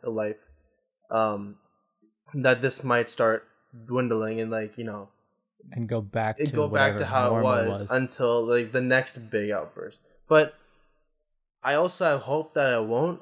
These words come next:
Speaker 1: I, I, I was reading up on, I forgot by whom, this philosophy that it's a generational thing, and this kinda goes to my thing, like, what, why was this the straw that broke the camel's back? Um,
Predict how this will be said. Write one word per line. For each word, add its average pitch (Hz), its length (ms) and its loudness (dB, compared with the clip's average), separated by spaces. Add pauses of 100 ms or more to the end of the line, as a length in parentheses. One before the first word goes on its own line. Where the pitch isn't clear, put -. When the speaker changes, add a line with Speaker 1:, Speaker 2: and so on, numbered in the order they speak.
Speaker 1:
I, 123 60 -2
I, 120 160 0
I 131 160 2
was 147 260 -2 (160)
reading 160 380 0
up 151 180 0
on, 123 280 0
I - 640 -20
forgot 117 260 0
by 107 120 -6
whom, 104 340 -12 (300)
this 120 140 -8
philosophy 120 760 -2 (520)
that 123 500 0 (1300)
it's 143 180 -10
a 143 60 0
generational 127 640 0
thing, 101 180 -4
and 123 180 2
this 131 140 -4
kinda 139 160 2
goes 127 200 2
to - 80 -6
my 117 140 2
thing, 120 220 0
like, 110 160 -2
what, 113 320 0
why 113 180 4
was 113 180 -4
this 117 160 -6
the 117 140 -10
straw 107 240 -4
that 104 200 -10
broke 110 220 -8
the 107 120 -8
camel's 104 420 -10
back? 107 300 -2 (720)
Um, 117 560 0